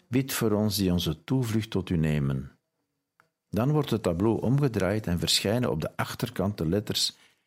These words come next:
de letter M, het initiaal van Maria, met daarboven een kruis en onderaan de heilige harten van Jezus en Maria.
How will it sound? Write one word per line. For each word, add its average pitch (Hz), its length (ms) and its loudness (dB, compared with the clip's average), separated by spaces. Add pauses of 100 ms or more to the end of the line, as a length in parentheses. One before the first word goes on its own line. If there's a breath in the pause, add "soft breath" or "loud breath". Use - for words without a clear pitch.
(520 soft breath)
de 95 140 0
letter 113 380 0 (140)
M, 104 160 2 (220)
het 90 180 -4
initiaal 104 500 2
van 101 180 0
Maria, 101 500 0 (400 loud breath)
met 104 120 -2
daarboven 123 600 2
een 107 120 2
kruis 123 520 2
en - 180 -2
onderaan 120 640 0 (340 loud breath)
de 92 80 -2
heilige 113 420 2
harten 104 400 0
van 87 260 2
Jezus 110 600 0
en 117 300 0
Maria. 92 560 -2